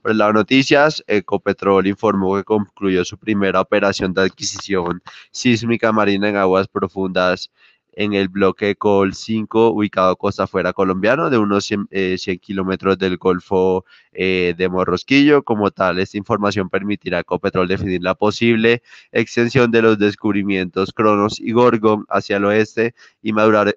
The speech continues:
oportunidades exploratorias adicionales. Como tal, el tema a monitorear de cerca es, es poder, eh, eh, eh, extender sus, sus descubrimientos en, en estos dos pozos principalmente, los cuales son principalmente de gas.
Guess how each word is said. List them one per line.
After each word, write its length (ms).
oportunidades 600
exploratorias 520
adicionales. 640
Como 260
tal, 360
el 200
tema 260
a 40
monitorear 480
de 100
cerca 460
es, 240
es 160
poder, 600
eh, 220
eh, 520
eh, 420
extender 840
sus, 460
sus 160
descubrimientos 880
en, 280
en 180
estos 340
dos 300
pozos 320
principalmente, 840
los 180
cuales 320
son 480
principalmente 800
de 360
gas. 460